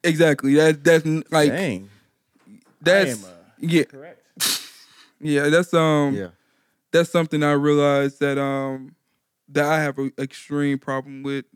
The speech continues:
Speaker 1: Um, I just desire, <clears throat> I desire quick fixes rather than the person that's gonna come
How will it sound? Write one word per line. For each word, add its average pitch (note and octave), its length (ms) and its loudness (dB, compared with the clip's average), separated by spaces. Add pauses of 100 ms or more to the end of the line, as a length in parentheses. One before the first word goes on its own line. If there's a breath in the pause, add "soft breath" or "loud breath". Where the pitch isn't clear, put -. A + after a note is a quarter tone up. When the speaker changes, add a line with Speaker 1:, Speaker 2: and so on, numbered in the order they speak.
(140)
Speaker 1:
Um, C3+ 500 -10 (640)
I E3 120 0
just E3+ 240 -6
desire, D3+ 680 0
<clears throat> B3 420 6
I D#3+ 140 2
desire D3+ 680 4 (840)
quick - 340 2
fixes C#3 760 -6 (400)
rather C#3+ 380 2
than C#3 480 0 (260)
the D3 120 -4
person D3 360 -2
that's C#3 240 -6
gonna C#3 300 -6 (120)
come C#3 200 -8